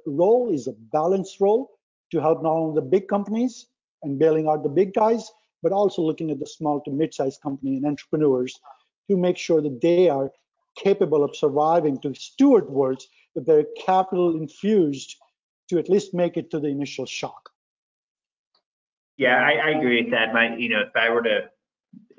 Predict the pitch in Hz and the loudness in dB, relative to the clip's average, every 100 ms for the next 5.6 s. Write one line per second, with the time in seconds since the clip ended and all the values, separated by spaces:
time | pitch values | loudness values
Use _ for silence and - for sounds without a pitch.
0 | - - 113 - 113 107 104 98 - 110 | -20 -16 -14 -10 -2 -2 0 -4 -2 -4
1 | 110 101 101 104 95 - 104 92 - - | -4 -8 -6 -4 -4 -4 -4 -4 -6 -10
2 | 113 110 110 107 - 104 101 98 95 - | -12 -12 -10 -10 -6 -6 -2 -4 -4 -12
3 | - 131 143 - 117 110 117 110 104 104 | 0 0 0 -4 -8 -4 -6 -2 -4 -4
4 | 101 110 104 107 95 - 101 95 - 90 | 0 0 2 -2 -6 -6 -2 -2 -4 -6
5 | 90 90 90 95 90 | -4 -4 -6 -8 -8